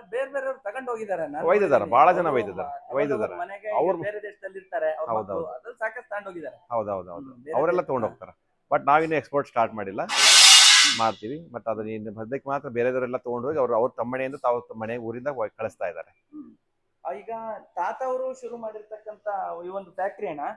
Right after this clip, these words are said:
Speaker 1: ಅಪ್ಪ ಅವ್ರು ನಡ್ಸ್ಕೊಂಡು ಹೋದ್ರು, ಅದಾದ ನಂತರ ನೀವು ಮುಂದುವರ್ಸಿದ್ರಿ.
Speaker 2: ಹೌದು.
Speaker 1: ಅಂದ್ರೆ ಸಣ್ಣದಾಗಿರ್ತಕ್ಕಂಥದ್ದು ಮನೆ ಹತ್ರ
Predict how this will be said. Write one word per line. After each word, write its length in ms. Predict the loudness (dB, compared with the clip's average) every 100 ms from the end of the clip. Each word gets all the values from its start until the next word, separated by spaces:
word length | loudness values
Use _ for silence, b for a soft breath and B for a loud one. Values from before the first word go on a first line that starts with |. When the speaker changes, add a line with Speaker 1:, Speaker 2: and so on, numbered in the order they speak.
| -12 _ _ _ _ _ -4
Speaker 1:
ಅಪ್ಪ 200 | -2 4
ಅವ್ರು 180 | 4 2
ನಡ್ಸ್ಕೊಂಡು 400 | -6 -12 -12 -10
ಹೋದ್ರು, 180 | -4 0
ಅದಾದ 240 | 2 2
ನಂತರ 300 | 0 -6 -6
ನೀವು 300 | -6 -6 -6 -6 -6 -8 -8 -6 -6 -8 -12 -14
ಮುಂದುವರ್ಸಿದ್ರಿ. 840 | -10 -6 -6 -10 -18 -18 -18 _
Speaker 2:
ಹೌದು. 240 | -6 -6 -8
Speaker 1:
ಅಂದ್ರೆ 420 | -16 -10 -8 -6
ಸಣ್ಣದಾಗಿರ್ತಕ್ಕಂಥದ್ದು 1040 | -8 -4 -6 -6 -12 -12 -10 -8 -8 -8
ಮನೆ 260 | -8 -8 -6
ಹತ್ರ 240 | -8 -6